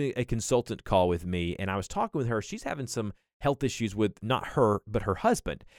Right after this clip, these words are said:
And she needed to go get some tests run out of state, so it wasn't gonna be local for her. And basically she asked me, she said, "Well, Dusty, what should I do?" I told her, I said, "Be honest with, with, with people and, and let them know, 'Listen,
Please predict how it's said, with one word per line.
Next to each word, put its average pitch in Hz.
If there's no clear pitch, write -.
And 120
she 139
needed 135
to 139
go 123
get 123
some 104
tests -
run 95
out 98
of 95
state, -
so 101
it 92
wasn't 113
gonna 107
be 98
local 113
for 90
her. 139
And 127
basically 143
she 135
asked 143
me, 131
she -
said, 120
"Well, 120
Dusty, 117
what 107
should 92
I 87
do?" 151
I 156
told 269
her, 190
I 151
said, 143
"Be -
honest -
with, 110
with, 107
with 101
people 87
and, 90
and 98
let 104
them 101
know, 98
'Listen, 92